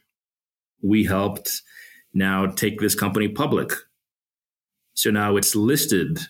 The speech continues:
on the stock exchange, uh, in the Seychelles. And now the opportunity to own this sort of, you know, national corporate champion is open to the ordinary Seychellois,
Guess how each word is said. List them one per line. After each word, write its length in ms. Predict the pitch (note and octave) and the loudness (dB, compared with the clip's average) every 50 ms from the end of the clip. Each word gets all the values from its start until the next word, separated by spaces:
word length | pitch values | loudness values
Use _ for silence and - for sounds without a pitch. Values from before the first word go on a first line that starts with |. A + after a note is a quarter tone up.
| _ - | _ -4
on 580 | F#2 G2 G#2 G#2+ G2 F#2+ F2+ E2 E2 - - - - | -2 0 0 2 2 2 2 2 0 -4 -6 -6 -4
the 80 | F#2 | -2
stock 320 | F2 - - E2+ E2+ - F2 | -2 0 -2 -2 -2 -2 -4
exchange, 880 | D#2 - - - - D#2+ D#2+ D#2 D#2 C#2+ D2 - - - - - - - - - - - - - _ - | -4 -2 -2 0 0 2 2 2 2 2 2 0 0 0 -2 -2 -6 -10 -16 -20 -20 -20 -20 -20 _ -6
uh, 340 | - E2 E2 E2 D#2+ D#2+ D#2+ D#2+ - _ _ | -4 -2 0 0 0 -2 -4 -6 -8 _ _
in 160 | G#2+ G#2 G#2 | -2 0 2
the 80 | F#2+ F#2 | 2 2
Seychelles. 760 | F#2+ - F2+ D#2 - - E2+ F#2 C3 G3 A3 G#3+ - - - - _ _ _ _ _ _ _ _ _ _ _ _ | 2 0 0 0 0 0 0 0 2 2 0 0 -2 -6 -8 -10 _ _ _ _ _ _ _ _ _ _ _ _
And 400 | - G2+ F#2 F#2 F2 F2+ F#2+ F#2+ | -6 -2 -2 0 2 2 2 2
now 240 | G2 F#2+ F#2+ G2 F#2+ F2+ | 2 0 0 0 0 0
the 120 | F#2+ F2+ | 0 0
opportunity 760 | F2 F2 F#2 F2 - - - D3 D3 C#3+ B2+ G#2+ G2+ G#2 G2+ | -2 -2 -4 -6 -4 -2 -2 0 0 2 2 2 2 2 0
to 200 | G2+ G#2 - - - | 0 -2 -4 -4 -4
own 520 | G2 G2+ G#2+ A#2 A#2 A2 F#2+ F2 E2 E2 | -2 0 0 2 2 2 2 2 2 2
this 260 | D#2 E2+ E2 D#2+ - - | 2 2 0 0 0 -2
sort 180 | G2+ F2 E2+ | -2 -2 0
of, 260 | F2 E2 D#2+ D2+ D2 - - - - _ _ - - _ _ | 0 0 0 -2 -2 -4 -6 -6 -8 _ _ -20 -20 _ _
you 180 | - F2+ D#2+ D#2 | -6 -4 -2 0
know, 100 | D#2+ D#2 | 0 -2
national 680 | D#2+ E2 E2+ F#2 F#2 F#2 F2+ - - F2+ F2 E2+ E2 D#2 - | -2 -2 -4 -2 -2 -4 -4 -4 -2 -2 -2 -2 -4 -6 -6
corporate 380 | - G#2 F#2+ E2+ - E2+ D#2+ | -4 -4 -4 -2 -2 -4 -4
champion 720 | - - F#2 F#2 G#2 A2 A2 F2+ D2+ D#2 G2 C#3+ F3+ F3+ F3 - _ _ _ _ _ _ _ _ _ _ _ | -4 -4 -2 -2 -2 -2 -2 -2 0 0 2 0 0 0 -2 -8 _ _ _ _ _ _ _ _ _ _ _
is 160 | - F#2+ F2 - | -2 -2 0 0
open 420 | - B2+ B2+ B2 A#2+ G#2+ G#2 G2 G#2 | 0 0 0 0 0 0 0 0 0
to 600 | - A2 G#2+ G#2+ G#2 G2+ G2 G2 G2 F#2+ - G#2 | 0 2 2 2 2 2 2 2 2 0 0 0
the 140 | G2+ G2+ G2 | 0 2 2
ordinary 500 | G2 A2 A#2+ A#2+ A#2+ A#2+ A2 G2+ F2+ E2 | 2 2 2 2 2 0 2 0 0 0
Seychellois, 720 | D#2 - - - F#2 F2+ - D#2 D2 D2+ D2 C#2 C#2+ - | -2 -2 -2 -2 -2 -2 0 0 0 0 -2 -2 -4 -6